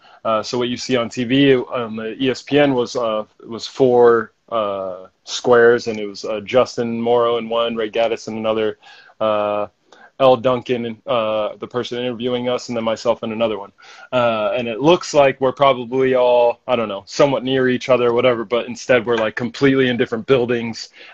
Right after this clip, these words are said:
I just have bright lights and a camera, and I can't see anybody else, and I have an earpiece in where I can just hear.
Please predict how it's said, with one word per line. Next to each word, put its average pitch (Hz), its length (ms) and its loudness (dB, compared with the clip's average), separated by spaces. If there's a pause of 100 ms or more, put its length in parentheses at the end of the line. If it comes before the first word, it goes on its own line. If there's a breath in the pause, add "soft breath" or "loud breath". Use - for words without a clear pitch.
I 135 180 2
just 135 200 -4
have 127 240 -2
bright 135 240 2
lights 123 260 -2
and 117 100 -8
a 113 60 -10
camera, 120 380 -2
and 131 160 -4
I 117 60 -2
can't 120 260 -8
see - 260 -2
anybody 117 400 0
else, 113 220 0
and 135 160 -4
I 117 80 0
have 107 120 -2
an 110 80 -6
earpiece 117 420 -4
in 110 180 -4
where 110 100 0
I 104 80 -2
can 107 140 -10
just 101 160 -10
hear. 104 320 -6